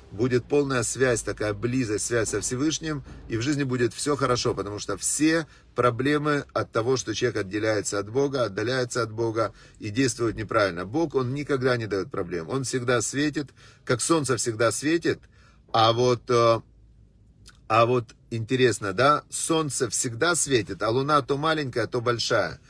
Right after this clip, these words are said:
То же самое, божественный свет, божественная любовь, она всегда светит, а насколько ты её принимаешь, зависит от тебя. Всё, всем, кто болеет, рефуа шлема, чтобы было полное выздо-,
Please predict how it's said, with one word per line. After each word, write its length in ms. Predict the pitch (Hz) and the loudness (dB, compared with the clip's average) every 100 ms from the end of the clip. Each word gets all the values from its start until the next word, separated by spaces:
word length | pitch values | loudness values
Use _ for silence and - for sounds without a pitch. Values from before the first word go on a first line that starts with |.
| - - - | -20 -10 0
То 120 | 139 | 2
же 100 | 147 | 2
самое, 340 | 170 143 113 | 4 2 2
божественный 600 | 104 120 147 143 139 135 | 0 2 2 0 -4 -2
свет, 260 | 127 143 120 | 0 0 0
божественная 500 | 117 123 123 123 127 | 0 0 -2 -4 -2
любовь, 300 | 127 123 113 | 0 2 0
она 200 | 104 117 | 0 -4
всегда 440 | - 139 120 135 | -2 -4 2 2
светит, 500 | 120 - 143 170 135 - - - - - | 2 0 0 0 -2 -6 -18 -20 -20 -6
а 120 | 113 | -2
насколько 420 | 120 123 160 143 | -2 2 2 4
ты 120 | 139 143 | 2 2
её 180 | 135 | 2
принимаешь, 720 | 123 135 131 143 160 156 123 - | 2 -2 -2 0 0 0 -4 -10
зависит 480 | 104 104 117 117 107 | -6 -4 -2 -4 -4
от 140 | 101 | -4
тебя. 360 | - 87 80 - - - - | -4 -6 -6 -8 -18 -20 -16
Всё, 260 | - 147 123 | 0 2 4
всем, 380 | - 165 160 - | 4 2 2 -6
кто 320 | - - 127 | -2 2 4
болеет, 400 | 127 135 127 117 | 6 6 6 4
рефуа 320 | 117 135 123 | 0 2 2
шлема, 400 | - 123 120 110 | 0 -2 0 0
чтобы 240 | - 104 | -2 -2
было 120 | 113 113 | 0 0
полное 320 | 131 127 123 | 0 0 0
выздо-, 400 | 110 98 107 | -2 -2 -4